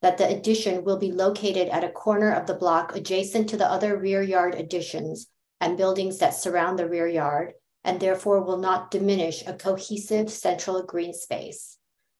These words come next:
and that the work will not detract from the special architectural or historic character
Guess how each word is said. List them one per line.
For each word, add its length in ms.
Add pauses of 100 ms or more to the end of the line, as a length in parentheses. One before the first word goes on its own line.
(100)
and 140
that 160
the 100
work 420
will 100
not 220
detract 540
from 120
the 80
special 520
architectural 840
or 180
historic 480
character 580